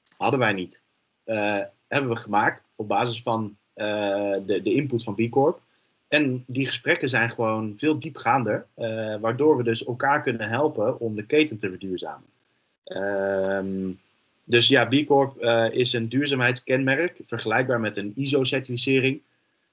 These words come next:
Eh, ik denk net zo intensief, waarbij je hele organisatie in staat moet zijn om,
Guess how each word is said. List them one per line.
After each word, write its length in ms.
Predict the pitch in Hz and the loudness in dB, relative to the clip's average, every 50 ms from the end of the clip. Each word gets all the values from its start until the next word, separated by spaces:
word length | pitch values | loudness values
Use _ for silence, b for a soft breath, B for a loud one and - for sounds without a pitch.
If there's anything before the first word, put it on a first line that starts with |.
| _ _ | _ _
Eh, 500 | - - 107 104 104 101 104 104 104 101 98 - | -10 -6 -4 -4 -2 -2 -2 0 0 -2 -2 -4
ik 120 | 117 110 | -4 -2
denk 160 | 113 110 110 | -2 0 0
net 180 | 110 117 120 120 | 0 0 0 0
zo 80 | 127 | 0
intensief, 640 | 113 110 104 101 104 101 98 107 131 - - - - - | 0 -2 -2 -2 -4 -4 -4 -4 -4 -4 -6 -10 -12 -4
waarbij 360 | - 107 107 107 117 113 120 | -2 0 2 2 4 4 4
je 60 | 117 | 4
hele 240 | 107 113 127 151 151 | 2 2 2 4 4
organisatie 960 | 135 135 131 117 120 120 113 107 117 113 117 127 127 - - 123 117 117 120 | 4 2 2 0 -2 -4 -4 -2 0 2 2 2 0 0 -2 -4 -2 -4 -4
in 120 | 110 113 104 | -6 -6 -6
staat 280 | - - 117 120 127 | -4 0 0 0 2
moet 160 | 123 120 113 - | 0 -2 -2 -2
zijn 340 | 123 110 110 113 113 113 | 0 0 2 0 0 -2
om, 360 | - 117 110 110 110 107 110 | -2 -2 -2 -2 -2 -6 -10